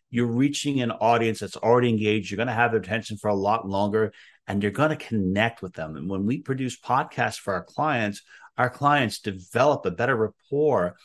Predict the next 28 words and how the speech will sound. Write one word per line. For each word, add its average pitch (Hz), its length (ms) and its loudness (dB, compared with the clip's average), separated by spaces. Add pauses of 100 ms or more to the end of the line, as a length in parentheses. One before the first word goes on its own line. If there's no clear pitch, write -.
(280)
with 107 120 -10
their 107 200 -2
audience. 127 460 0
And 120 240 0
then 143 360 4 (200)
if 110 160 -6
you 143 140 0
yourself, 147 420 0
anyone 135 240 0
does 131 160 -2
the 107 220 -8
podcast, 127 540 2 (440)
you 139 100 -4
become 170 500 0
a 127 60 4
media 160 640 0
entity 151 480 -6
onto 139 280 -2
your 131 160 2
own. 156 160 2
So 127 120 -4
I 123 40 0
think 127 200 -4
that 147 120 2
has 131 160 0
been 123 160 -2
a 117 320 -4
crucial, 151 880 -2